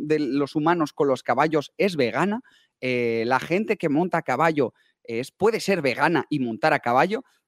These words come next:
y este tema es como muy interesante. De hecho, hemos tratado, eh, o sea, hemos tardado, perdón, tanto en tratarlo, porque, porque es verdad que como que hay como mucho, ¿no? Mucho follón ahí.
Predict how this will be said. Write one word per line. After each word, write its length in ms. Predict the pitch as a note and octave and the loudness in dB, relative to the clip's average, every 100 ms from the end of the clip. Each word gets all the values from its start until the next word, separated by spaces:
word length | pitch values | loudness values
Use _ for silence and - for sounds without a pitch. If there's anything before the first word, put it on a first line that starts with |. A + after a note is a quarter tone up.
| _ | _
y 120 | - B2 | -6 -4
este 220 | D3 F#3 | 0 0
tema 240 | F#3 G3+ | 2 2
es 80 | G#3 | 0
como 240 | - G3+ | 0 2
muy 180 | D3 D#3 | 4 2
interesante. 520 | G#3+ G#3 F#3 G#3 G3 | 2 0 0 -2 0
De 60 | C#3+ | 0
hecho, 160 | D3+ F#3+ | 0 0
hemos 200 | F#3 - | -2 -2
tratado, 500 | D#3 D#3+ E3+ A#2 _ | -2 2 2 2 _
eh, 180 | A2+ G#2 | -10 -8
o 60 | - | -4
sea, 100 | A2+ | -2
hemos 160 | A#2 | -2
tardado, 260 | B2+ A#2+ B2 | 0 2 0
perdón, 260 | A#2 A#2+ G#2+ | 0 -4 -2
tanto 260 | C3 A2 | -4 -4
en 100 | G2+ | -8
tratarlo, 540 | G2+ G2+ C#3+ D3+ C#3+ - _ _ _ _ _ _ _ | -8 -2 0 2 0 -4 _ _ _ _ _ _ _
porque, 500 | D3 C#3 B2 A2+ G#2+ G2 | -6 -4 -2 -2 -2 -6
porque 180 | G#2+ G#2 | -8 -6
es 80 | A#2 | -2
verdad 220 | C#3 C#3 | 0 0
que 220 | D#3+ B2+ | 0 0
como 200 | - G#2+ | -2 -8
que 180 | G2+ G#2 | -8 -8
hay 240 | G2 G#2 | -4 -6
como 300 | A2 - A#2+ | -4 -4 -2
mucho, 880 | G#2+ G#2 - C#3 B2+ A2 G#2 G2+ F#2+ - _ - | -4 -4 -2 2 2 2 0 -4 -6 -12 _ -6
¿no? 100 | - | -2
Mucho 280 | E3+ B2 D3+ | -2 -2 -4
follón 440 | - A2+ C3+ C#3+ | -2 0 0 0
ahí. 240 | G#2 F3 | 0 -2